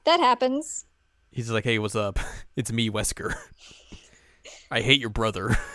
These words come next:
Speaker 2: <laughs>
Speaker 1: Yeah, really hate your brother.
Speaker 2: "I'm gonna beat him up."
Speaker 1: Um,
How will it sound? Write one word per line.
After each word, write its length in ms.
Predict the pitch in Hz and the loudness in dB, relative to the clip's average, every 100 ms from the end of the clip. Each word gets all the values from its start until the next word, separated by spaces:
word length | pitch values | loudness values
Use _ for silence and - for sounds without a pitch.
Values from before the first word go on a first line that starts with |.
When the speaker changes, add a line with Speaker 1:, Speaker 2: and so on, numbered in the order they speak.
| - | -18
Speaker 2:
<laughs> 260 | - - | -20 -10
Speaker 1:
Yeah, 540 | 233 285 320 240 208 214 _ _ _ _ _ - | -2 4 6 6 2 -4 _ _ _ _ _ -14
really 360 | 233 277 277 269 | -4 2 4 6
hate 160 | 254 | 4
your 120 | 247 233 | 2 0
brother. 500 | 247 233 220 214 208 _ | 2 2 0 -2 -12 _
Speaker 2:
"I'm 80 | 113 | -8
gonna 140 | 95 - | -8 -8
beat 160 | 123 110 | -6 -6
him 140 | 98 | -4
up." 280 | 101 92 - - - _ _ _ _ - | -6 -8 -8 -10 -10 _ _ _ _ -8
Speaker 1:
Um, 600 | 240 226 214 208 208 214 | -2 0 -2 -4 -8 -12